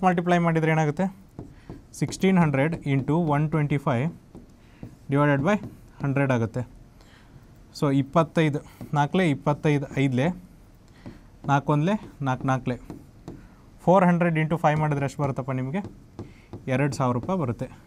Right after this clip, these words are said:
So ಈ ಆರ್ಟಿಕಲ್ನ ನೀವು ಏನಾದರೂ ಟ್ವೆಂಟಿ ಫೈವ್ ಪರ್ಸೆಂಟ್ ಪ್ರಾಫಿಟ್ ಆಗಬೇಕಂದ್ರೆ ಎರಡು ಸಾವಿರ ರೂಪಾಯಿಗೆ ಸೇಲ್ ಮಾಡಬೇಕಾಗುತ್ತೆ. ಹಾಗಾಗಿ ಆಪ್ಷನ್ ನಂಬರ್ ಯಾವುದಾಗುತ್ತೆ ಅಂದರೆ ಆಪ್ಷನ್ ಬಿ ಆಗುತ್ತೆ. ಅದೇ ಥರನಾಗಿ ನೆಕ್ಸ್ಟ್ ಕ್ವೆಶ್ಚನ್ ನೋಡ್ರಿ. A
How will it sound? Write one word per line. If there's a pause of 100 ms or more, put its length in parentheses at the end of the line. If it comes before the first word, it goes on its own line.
(640)
So (180)
ಈ (120)
ಆರ್ಟಿಕಲ್ನ
ನೀವು
ಏನಾದರೂ (420)
ಟ್ವೆಂಟಿ
ಫೈವ್
ಪರ್ಸೆಂಟ್
ಪ್ರಾಫಿಟ್
ಆಗಬೇಕಂದ್ರೆ (520)
ಎರಡು
ಸಾವಿರ
ರೂಪಾಯಿಗೆ (180)
ಸೇಲ್
ಮಾಡಬೇಕಾಗುತ್ತೆ. (420)
ಹಾಗಾಗಿ
ಆಪ್ಷನ್
ನಂಬರ್
ಯಾವುದಾಗುತ್ತೆ
ಅಂದರೆ
ಆಪ್ಷನ್ (240)
ಬಿ (120)
ಆಗುತ್ತೆ. (2750)
ಅದೇ
ಥರನಾಗಿ
ನೆಕ್ಸ್ಟ್
ಕ್ವೆಶ್ಚನ್
ನೋಡ್ರಿ. (140)
A